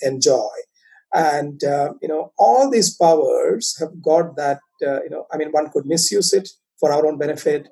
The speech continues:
or one could use it for others, even coercive power for that matter, right? I mean, you could, you could use it, uh, for, um, coercing other to, others to do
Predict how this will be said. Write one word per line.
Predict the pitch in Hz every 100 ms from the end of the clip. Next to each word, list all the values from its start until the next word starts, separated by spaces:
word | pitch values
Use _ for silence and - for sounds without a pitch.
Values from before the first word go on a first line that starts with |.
| _
or | 135
one | 135 139
could | 143
use | 135 135
it | -
for | - 139 131 -
others, | 139 131 120 -
even | 190 247
coercive | 190 180 180 175 170 -
power | 143 139
for | 139
that | 131 131 -
matter, | 131 131 - 117 117
right? | 143 175 - _ _ _ -
I | 151
mean, | 147 147 165 -
you | 190
could, | - -
you | 196 226
could | 185
use | 175 202 170
it, | 151 135 _ -
uh, | 135
for, | 127 - 135 135 131 139
um, | 131 131 131 _ -
coercing | 156 160 160 165 151
other | 139 135 139 135 -
to, | 135 135 131
others | 139 139 135
to | -
do | 139 139